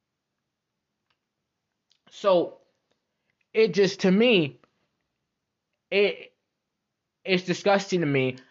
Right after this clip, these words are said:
because I see women, strong, great women, dealing with these people who are just using you,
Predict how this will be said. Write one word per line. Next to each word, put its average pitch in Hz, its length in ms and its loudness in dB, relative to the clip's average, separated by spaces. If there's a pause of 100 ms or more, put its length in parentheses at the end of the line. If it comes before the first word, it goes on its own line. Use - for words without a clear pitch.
(180)
because 170 240 0
I 170 140 2
see 208 260 -8
women, 165 340 0
strong, 143 760 2 (300)
great 202 360 0
women, 107 440 -4 (1200)
dealing 208 400 0
with 185 220 0 (380)
these 220 200 0
people 156 600 -4 (100)
who 196 180 0
are 165 80 2
just 185 300 0
using 180 480 0
you, 143 240 -4